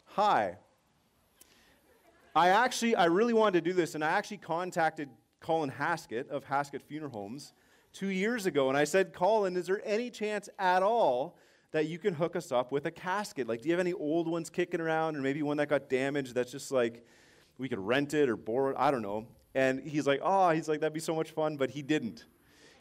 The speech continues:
And he didn't have any ideas in terms of where we could get a hold of one, so I thought, "Well, maybe I, I could ask, like, Dave Siebert or,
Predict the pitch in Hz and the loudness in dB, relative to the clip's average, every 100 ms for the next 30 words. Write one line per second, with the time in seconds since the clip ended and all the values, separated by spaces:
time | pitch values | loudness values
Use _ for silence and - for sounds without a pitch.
0 | _ 135 139 139 135 139 185 196 196 175 | _ 2 4 6 2 0 2 4 6 6
1 | 180 175 151 151 151 139 151 139 135 127 | 6 6 6 4 2 0 -4 -2 2 4
2 | 127 131 127 117 113 139 143 139 131 123 | 4 2 -2 -4 -2 0 0 0 0 -2
3 | 117 113 131 143 143 143 147 143 123 123 | 2 0 2 0 2 0 2 4 2 0
4 | 123 123 117 131 143 - 107 101 98 - | -6 -4 -2 -2 -4 -8 -4 -4 -4 -12
5 | _ _ _ _ _ _ _ _ 107 131 | _ _ _ _ _ _ _ _ 0 0
6 | 127 - 139 135 131 120 107 104 101 | 0 -6 -2 2 2 2 0 0 -2